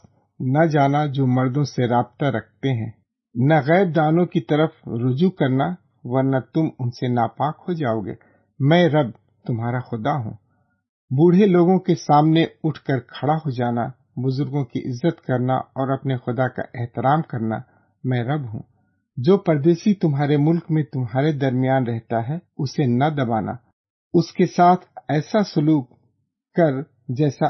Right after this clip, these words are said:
اپنے ہم وطنوں کے ساتھ کرتا ہے۔ جس طرح تو اپنے آپ سے محبت رکھتا ہے، اسی طرح اس سے بھی محبت رکھنا۔ یاد رہے کہ تم خود مصر میں پردیسی تھے۔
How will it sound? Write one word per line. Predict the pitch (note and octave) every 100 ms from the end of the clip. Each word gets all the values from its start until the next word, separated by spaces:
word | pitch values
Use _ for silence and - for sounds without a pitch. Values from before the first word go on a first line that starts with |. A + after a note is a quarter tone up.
| -
اپنے | D3 D3+ D#3
ہم | B2 D#3+ D#3
وطنوں | C#3 C#3 C3
کے | C3+
ساتھ | - B2 A#2+ -
کرتا | B2 - D#3 B2
ہے۔ | A#2+ - _ _ -
جس | B2+ F#3 -
طرح | F3 E3
تو | D#3+ D#3+ D#3 - -
اپنے | C3+ - E3 -
آپ | C3 C3+
سے | - C3
محبت | B2 A#2 B2+ C3 -
رکھتا | A2+ _ A2 A2+
ہے، | D#3 - _ _ _ -
اسی | E3+ - G#3
طرح | G3+ D3+ C#3+ - -
اس | C#3 -
سے | C#3 A#2
بھی | C3
محبت | B2 G#2+ G#2+ A#2 -
رکھنا۔ | G#2 - A2+ F2+ - _ _ _ -
یاد | A#2+ C#3 D#3+ E3
رہے | C#3+ A2+ - _ _
کہ | C3+ C3
تم | C#3+
خود | C3+ - F3+ - -
مصر | B2 D#3 E3 -
میں | C#3 C#3+
پردیسی | C#3 - G#2+ A2+ A2+ G3+
تھے۔ | F#3+ - F#3